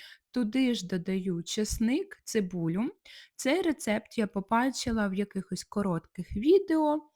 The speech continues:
і багато хто його повторював. Зараз вирішила також повторити, але результат мене просто не потішив. Далі покажу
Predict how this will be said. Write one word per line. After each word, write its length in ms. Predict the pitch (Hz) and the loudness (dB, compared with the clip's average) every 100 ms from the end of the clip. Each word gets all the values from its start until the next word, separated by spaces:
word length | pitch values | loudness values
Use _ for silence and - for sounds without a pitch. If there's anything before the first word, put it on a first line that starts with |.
| _ - - _ | _ -20 -20 _
і 160 | - 202 | -2 0
багато 520 | 175 202 208 226 220 | 2 0 2 0 0
хто 220 | 185 - | -6 -4
його 340 | 180 160 160 156 | -2 -2 -4 -8
повторював. 1040 | - 147 - _ 175 220 330 320 294 277 - - - - | -8 -10 -10 _ -2 0 2 2 0 -2 -6 -20 -20 -8
Зараз 480 | 185 233 226 214 196 | 0 2 2 -2 -2
вирішила 500 | 202 190 - 180 180 | -2 -2 -4 -4 -4
також 600 | - 214 - 175 160 - | -4 -6 -2 -2 -2 -4
повторити, 1080 | - 214 226 - 175 165 226 349 330 349 - _ _ - - - - | -6 -4 -4 -4 -4 0 0 0 -2 -2 -4 _ _ -20 -20 -20 -4
але 360 | 202 254 277 247 | 2 4 4 4
результат 840 | 208 196 190 196 - 208 285 320 _ | 2 2 0 0 2 4 4 -2 _
мене 500 | 220 247 277 320 330 330 | 2 4 6 6 4 2
просто 560 | 277 269 285 285 240 | 2 4 2 0 2
не 220 | 233 247 | 2 2
потішив. 720 | 240 208 208 233 269 285 285 285 _ _ - - _ | 0 -2 -2 -2 -2 0 -2 -4 _ _ -20 -20 _
Далі 540 | 170 180 208 233 240 262 - _ _ _ | -4 0 2 2 2 0 -4 _ _ _
покажу 1000 | 254 240 226 233 226 240 277 320 349 | 0 4 4 2 2 2 4 4 0